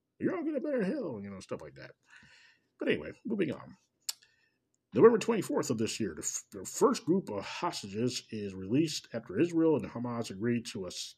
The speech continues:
temporary s-, truce. Dozen more hostages are released in the following days. On December first, the seven-day truce ended, and after negotiations reached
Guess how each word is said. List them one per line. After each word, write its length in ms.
temporary 640
s-, 280
truce. 600
Dozen 280
more 200
hostages 480
are 260
released 400
in 80
the 80
following 460
days. 400
On 120
December 380
first, 440
the 160
seven-day 560
truce 400
ended, 300
and 100
after 280
negotiations 800
reached 400